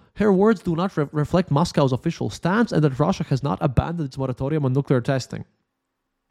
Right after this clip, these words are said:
Nikolai Korolev, an aide to Moscow City Duma member Yevgeny Stupin, said he had petitioned Russia's Interior Ministry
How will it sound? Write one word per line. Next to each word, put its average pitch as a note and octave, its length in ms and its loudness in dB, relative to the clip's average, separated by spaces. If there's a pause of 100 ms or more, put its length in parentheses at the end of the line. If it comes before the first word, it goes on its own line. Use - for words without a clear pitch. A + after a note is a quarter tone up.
(760)
Nikolai F#3 300 4
Korolev, F3+ 440 2
an C3+ 100 -6
aide D3 200 -6
to D3 60 -6
Moscow D3 280 -6
City C#3 240 0
Duma D#3+ 260 4
member B2+ 300 2
Yevgeny C3 380 0
Stupin, C#3+ 420 0
said D#3 220 -2
he D3 100 2
had A#2+ 200 -4
petitioned C#3 460 0
Russia's C3+ 320 0
Interior D3+ 300 2
Ministry B2 540 -2